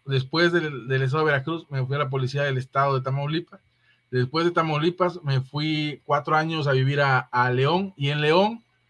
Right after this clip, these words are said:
es cuando en León, ahí en, en Tamaulipas iba yo a la iglesia solamente los domingos, me encontré con hermanos también, muy, muy buenos hermanos, y ahí en la, la, la iglesia de, de Palmas, en Victoria,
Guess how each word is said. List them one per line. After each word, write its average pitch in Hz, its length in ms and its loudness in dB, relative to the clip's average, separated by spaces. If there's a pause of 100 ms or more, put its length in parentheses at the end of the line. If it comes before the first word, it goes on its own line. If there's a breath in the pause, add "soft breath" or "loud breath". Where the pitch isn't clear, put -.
(220)
es 139 220 -6
cuando 160 340 2
en 139 80 2
León, 147 200 -2 (220)
ahí 151 340 4
en, 190 280 -2
en 135 400 -2
Tamaulipas 147 720 -2
iba 160 240 0
yo 165 120 0
a - 20 0
la 165 80 0
iglesia 156 320 -6
solamente 139 460 -2
los 135 120 0
domingos, 151 480 -4 (540)
me 135 100 -4
encontré 135 360 0
con 165 200 0
hermanos 147 380 0
también, 131 320 -4
muy, 143 260 -6
muy 143 180 -4
buenos 143 260 -6
hermanos, 123 340 -4 (580)
y 202 320 0 (320)
ahí 135 300 2
en 156 240 0
la, 117 480 0
la, 123 100 -6 (200)
la 123 140 -2
iglesia 139 400 -2
de, 110 400 0
de 117 120 -6
Palmas, 160 520 0 (280)
en 117 240 -6
Victoria, 156 520 -2